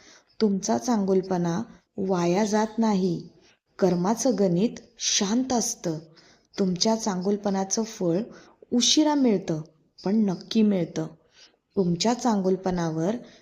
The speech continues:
जग वाईट वागतं, पण त्याच चांगुलपणावर एक दिवस जग तुमचं नक्कीच कौतुक करणार आहे, हे नेहमी लक्षात ठेवा. कारण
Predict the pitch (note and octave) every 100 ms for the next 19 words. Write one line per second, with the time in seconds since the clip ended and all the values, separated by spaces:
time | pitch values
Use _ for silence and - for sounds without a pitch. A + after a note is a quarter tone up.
0 | _ F3+ F3 G#3+ B3 C4+ A3+ G3 G3+ G#3
1 | F3+ - - D#3+ D3+ - - - _ -
2 | C#4+ C#4+ A#3+ C4+ D4+ - A#3+ G#3+ A3 A#3
3 | A3+ G#3 F#3 E3+ E3+ A3 - - _ _
4 | - A3 C4 A3+ G3 F3 G3+ A3+ - -
5 | _ - F#3+ G#3+ G#3+ C4 B3+ - G#3+ F3+
6 | - F3+ A#3 - _ _ F#3+ G3 G3 -
7 | - D#4 - C4 A#3+ B3 A#3+ - B3 A3+
8 | A#3 A3 G#3+ F#3+ F3 F3 - - _ -
9 | G3 G#3+ G#3+ F#3 F#3+ A#3 A3+ A3+ - G#3
10 | G3+ G3 F#3 D#3+ D#3 - _ - _ -
11 | E3+ E3+